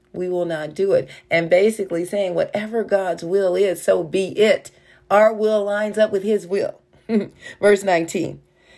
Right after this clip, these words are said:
Then Nebuchadnezzar was furious with Shadrach, Meshach, and Abednego, and his attitude toward them changed. He ordered the furnace heated seven times hotter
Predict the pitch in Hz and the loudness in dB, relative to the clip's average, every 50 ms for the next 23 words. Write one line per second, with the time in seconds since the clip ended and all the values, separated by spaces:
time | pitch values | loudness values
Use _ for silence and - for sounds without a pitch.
0 | _ _ _ - 147 160 160 160 165 156 151 156 160 165 170 180 165 156 151 147 | _ _ _ -4 0 2 2 4 4 4 4 4 2 2 2 -2 -2 -2 -2 -2
1 | 160 147 156 151 147 - - 170 170 160 151 151 156 156 147 - 156 147 - - | -2 0 0 -2 -4 -8 -10 -4 -2 0 0 0 0 -4 -4 -8 -10 -8 -2 2
2 | 185 165 156 147 - 147 147 151 - 156 147 143 143 - 156 151 - 151 143 139 | 2 2 2 4 2 2 2 2 -2 -4 -6 -4 -2 -2 -2 -2 -2 -4 -2 0
3 | 156 156 160 160 160 165 156 147 151 151 - - - - - - 175 180 180 180 | 0 0 -2 -2 2 4 4 4 4 0 -4 -16 -16 -6 0 2 2 2 2 0
4 | 196 180 170 175 - - - 208 226 233 254 262 254 - 247 226 220 214 - - | 0 0 0 -2 -4 0 2 2 4 4 2 0 -2 -4 -4 -4 -4 -6 -8 -6
5 | - 196 190 190 190 190 185 - 170 175 175 175 175 - - - - - 156 156 | -2 2 2 2 2 2 0 0 0 0 0 -4 -8 -10 -12 -14 -12 -10 -8 -6
6 | 156 156 147 135 127 - - - - - _ - - - - - - 208 196 - | -4 -4 -4 -4 -6 -8 -12 -16 -20 -20 _ -20 -20 -20 -16 -8 -6 -6 -4 2
7 | - 180 196 214 233 247 208 185 170 - - 185 185 185 185 185 185 - - 190 | 4 4 4 4 2 0 -2 -4 -4 2 4 4 4 4 0 -4 -6 -8 -8 -4
8 | 185 202 202 - - - - 254 254 269 269 247 240 247 226 214 202 185 - - | 0 0 0 0 0 -2 0 -2 -2 -2 -2 0 0 0 0 0 -4 -6 -6 -8
9 | 185 147 147 143 135 139 139 - 190 196 202 196 196 - 104 - - | -8 -6 -6 -6 -6 -8 -8 -8 -6 -2 0 0 2 2 0 -2 -4